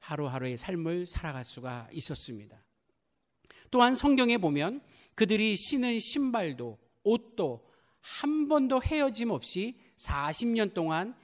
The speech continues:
옷과 신발을 가지고 살 수 있도록 하나님께서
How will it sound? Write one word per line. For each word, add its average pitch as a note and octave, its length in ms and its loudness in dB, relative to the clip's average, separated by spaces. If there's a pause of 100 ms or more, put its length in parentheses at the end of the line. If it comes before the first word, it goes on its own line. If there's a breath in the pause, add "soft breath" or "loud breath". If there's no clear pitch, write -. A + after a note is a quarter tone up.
(200 soft breath)
옷과 D#3 460 -2
신발을 G#3+ 640 0
가지고 D3 440 -6
살 C#4 220 -2
수 C4 300 -4
있도록 G#3 680 -4 (120)
하나님께서 D3 760 -6